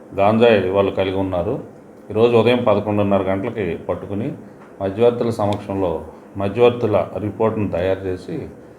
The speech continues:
పోలీస్ స్టేషన్ తీసుకొచ్చి ఎఫ్ఐఆర్ క్రైమ్ నెంబర్ ముప్పై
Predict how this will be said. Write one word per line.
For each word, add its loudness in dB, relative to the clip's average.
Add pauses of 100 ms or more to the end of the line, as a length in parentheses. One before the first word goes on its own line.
(220)
పోలీస్ -4
స్టేషన్ -6 (100)
తీసుకొచ్చి -10 (1040)
ఎఫ్ఐఆర్ 2 (720)
క్రైమ్ 0
నెంబర్ 2
ముప్పై 2